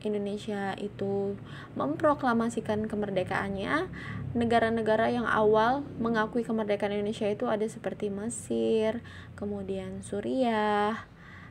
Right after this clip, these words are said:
lalu ada Lebanon, Yaman, Arab Saudi, Vatikan, dan juga kalau saya tidak salah termasuk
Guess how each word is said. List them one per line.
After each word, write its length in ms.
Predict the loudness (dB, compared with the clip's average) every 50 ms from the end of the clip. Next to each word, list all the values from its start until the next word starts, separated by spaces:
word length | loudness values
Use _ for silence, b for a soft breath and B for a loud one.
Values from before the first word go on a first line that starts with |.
| B -8 -6
lalu 320 | -6 -4 -4 -4 -4 -4
ada 320 | -4 -4 -4 -4 -4 -4
Lebanon, 1040 | -4 -2 0 0 0 0 0 0 0 0 0 0 0 -2 -2 -2 -2 -4 -4 -6 -8 -12 -18 -14 -12 -12 -10 -4 -2
Yaman, 800 | 0 0 2 2 2 2 2 2 0 0 -2 -2 -4 -4 -6 -8 -8 -8
Arab 240 | -8 -6 -6 -8 -8
Saudi, 880 | -4 -2 -2 0 0 -2 0 0 0 0 0 0 0 0 -2 -4 -6 B B B B B B B B -8 -4
Vatikan, 960 | -4 -4 -2 -4 -6 -6 -4 -4 -2 0 0 0 0 0 0 -2 -2 -4 -6 -8 B B B B B B B
dan 240 | 0 0 2 2 0 -2
juga 560 | -4 -4 -4 0 2 2 4 4 2 2 0 0
kalau 240 | 0 0 0 0
saya 160 | -2 -6 -6 -4
tidak 240 | -4 -6 -6 -8
salah 240 | -8 -8 -6 -6 -6
termasuk 560 | -6 -6 -8 -8 -8 -8 -10 -10 -8 -8 -8